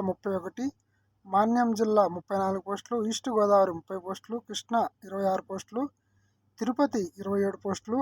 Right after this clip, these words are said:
అన్నమయ్య జిల్లా పంతొమ్మిది పోస్టులు, నెల్లూరు పదహారు పోస్టులు, విజయనగరం పదహైదు పోస్టులు, అనంతపురం యాభై ఎనిమిది పోస్టులు, సత్యసాయి జిల్లా నలభై ఆరు పోస్టులు ఉన్నాయి. ఇక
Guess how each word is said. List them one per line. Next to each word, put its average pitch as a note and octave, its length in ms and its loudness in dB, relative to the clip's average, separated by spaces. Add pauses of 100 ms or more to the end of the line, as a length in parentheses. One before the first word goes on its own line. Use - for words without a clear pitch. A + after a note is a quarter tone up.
(140)
అన్నమయ్య B3 380 4 (100)
జిల్లా G#3 220 4 (100)
పంతొమ్మిది F#3+ 400 -6
పోస్టులు, F#3+ 340 -6 (680)
నెల్లూరు A3 540 4
పదహారు F#3+ 360 2
పోస్టులు, G3 360 -10
విజయనగరం A#3+ 580 2
పదహైదు F3+ 420 -4
పోస్టులు, G#3 380 -8
అనంతపురం A3+ 480 -4 (280)
యాభై F#3 200 -2
ఎనిమిది G3 220 -4
పోస్టులు, F#3+ 300 -10 (200)
సత్యసాయి A3 640 0
జిల్లా G#3+ 240 2
నలభై G3 380 2
ఆరు F#3 140 -8
పోస్టులు F#3+ 340 -18
ఉన్నాయి. D#3 260 -18 (1900)
ఇక F3+ 380 2